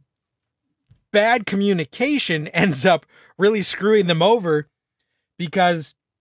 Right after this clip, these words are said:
when they find that C four and they realize the whole place is wired, you just want them to yell up to Locke and be like, "Hey man, the whole place is wired to blow,"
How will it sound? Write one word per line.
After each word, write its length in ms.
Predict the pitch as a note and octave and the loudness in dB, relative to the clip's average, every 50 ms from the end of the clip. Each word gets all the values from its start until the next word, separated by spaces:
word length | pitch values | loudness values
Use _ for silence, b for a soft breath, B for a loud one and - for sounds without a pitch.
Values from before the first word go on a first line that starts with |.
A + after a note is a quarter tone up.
| _ _ _ _ _ _ _ _ _ _ | _ _ _ _ _ _ _ _ _ _
when 180 | - F3+ F#3+ G3 | -6 -4 -2 0
they 140 | G#3 A3 G#3 | 0 0 0
find 340 | - - G#3 G3+ G#3 G#3 | 0 0 0 2 2 2
that 180 | F#3+ G3 F#3 D#3 | 2 0 0 -2
C 300 | - - - - G#3+ G3+ | -4 -8 -6 -6 -4 -6
four 640 | - - - F#3+ G3 G#3+ G#3+ G3 F3+ E3+ D#3+ D#3+ - _ _ _ - | -6 -6 -6 -4 -2 0 0 2 2 2 2 0 -2 _ _ _ -10
and 120 | D#3+ E3+ F3 | -6 -2 0
they 120 | F#3 F3 | 0 0
realize 480 | E3 D#3+ G#3+ A3+ G#3 F#3 F3+ F3+ E3+ C#3+ | 0 2 2 2 4 4 4 4 2 2
the 100 | D#3+ D3 | -2 0
whole 220 | D3+ G3 G3+ F#3+ | 2 4 2 2
place 320 | - - G3 F#3+ F#3+ - | 2 2 2 2 2 0
is 120 | D#3+ C#3+ B2+ | -2 -4 -4
wired, 680 | B2 A#2 C#3 D3+ E3+ G3+ A#3 G#3+ E3+ D3 C3+ C3 B2+ - _ _ _ _ _ _ _ _ _ - | -4 -4 -2 0 2 2 2 4 4 2 2 0 -2 -6 _ _ _ _ _ _ _ _ _ -6
you 100 | F3 F#3 | -6 -4
just 220 | E3+ C4+ B3 - | -2 -2 -4 -2
want 260 | D3+ F3+ F#3+ G#3 G3 | -2 0 0 0 0
them 100 | F3 F#3+ | -2 -6
to 80 | F3 E3 | -4 -4
yell 360 | D#3+ C#3 D3 F3+ F#3+ F#3+ F#3 | -4 -2 0 0 2 2 2
up 180 | G3 F#3+ - - | 0 -2 -2 -6
to 120 | - E3 | -10 -10
Locke 380 | D3 C#3+ D#3+ E3+ F#3 F3+ E3+ - | -6 -4 -4 -2 0 -2 -2 -4
and 140 | D3 C3+ A#2+ | -6 -8 -6
be 120 | D3+ E3+ | -6 -2
like, 260 | D#3+ E3 E3 D#3+ - | 0 2 0 2 0
"Hey 140 | G#3 A#3+ C#4 | 0 -2 -2
man, 220 | C4 C4 B3 G#3+ | 0 0 0 0
the 120 | G3 G3+ F#3 | 0 0 0
whole 160 | G3+ A3+ A#3 | 2 0 0
place 300 | - - A#3 A#3 G#3 - | 0 2 0 2 2 2
is 160 | A#3+ G#3+ D3+ | 0 -2 -2
wired 480 | C#3+ E3+ G3+ G#3 A3 A3+ A3+ A3+ A3 E3+ | -4 -6 -4 -2 0 0 0 0 0 -2
to 100 | - G#3+ | -4 -4
blow," 580 | F3+ C#3 D#3 F3 G3+ A3 A3 G#3+ F#3+ D#3+ C3+ | -4 -4 -2 0 2 2 2 2 0 -2 -4